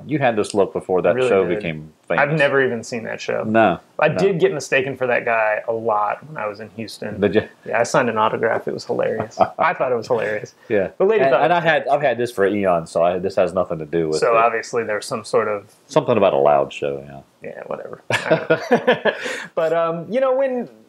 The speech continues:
Speaker 2: when you're starting out and you're a young technician or you wanna be a technician, there's really a few key, key things that, that I think most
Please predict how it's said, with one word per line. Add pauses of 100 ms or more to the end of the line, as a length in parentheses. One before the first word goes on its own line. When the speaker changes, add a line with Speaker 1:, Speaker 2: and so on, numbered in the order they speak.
(100)
Speaker 2:
when
you're
starting
out
and
you're
a
young
technician
or
you
wanna
be
a
technician, (680)
there's
really
a
few (480)
key,
key
things
that, (220)
that
I
think
most